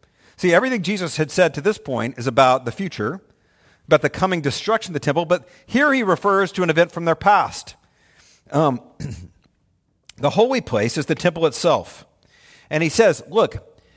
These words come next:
there, this general is gonna come, and they're gonna be,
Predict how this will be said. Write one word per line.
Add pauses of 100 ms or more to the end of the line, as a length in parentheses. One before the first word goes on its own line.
(160)
there,
this (100)
general
is
gonna
come, (500)
and
they're
gonna
be,